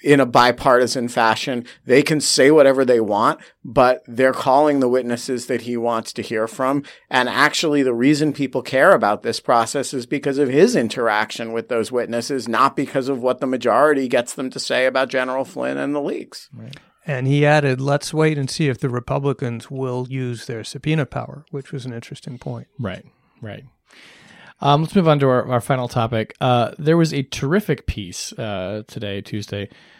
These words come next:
Speaker 2: in the New York Times by Glenn Thrush and Maggie Haberman. Um, the fact that they wrote a terrific piece is not a surprise, but what is so interesting about this,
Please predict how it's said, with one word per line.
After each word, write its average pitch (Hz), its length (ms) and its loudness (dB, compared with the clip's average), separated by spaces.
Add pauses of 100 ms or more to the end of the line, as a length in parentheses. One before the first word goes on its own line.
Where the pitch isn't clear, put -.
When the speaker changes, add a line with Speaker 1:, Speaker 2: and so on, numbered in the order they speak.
(180)
Speaker 2:
in 113 80 -8
the 110 60 -4
New 107 60 -4
York 101 120 -6
Times 101 300 -6
by 98 380 -6
Glenn 101 280 -8
Thrush - 300 -8
and 104 80 -8
Maggie 98 200 -10
Haberman. 98 480 -12
Um, 98 180 -10
the - 60 -20
fact 101 220 -14
that - 100 -20 (260)
they 87 100 -14
wrote 104 120 -14
a 98 40 -14
terrific 107 320 -16
piece 117 220 -8
is 117 80 -18
not - 160 -10
a - 40 -20
surprise, 120 340 -4
but 113 120 -8
what 120 180 -4
is 147 160 0
so 202 240 0
interesting 175 400 0
about 120 240 0
this, 117 260 -4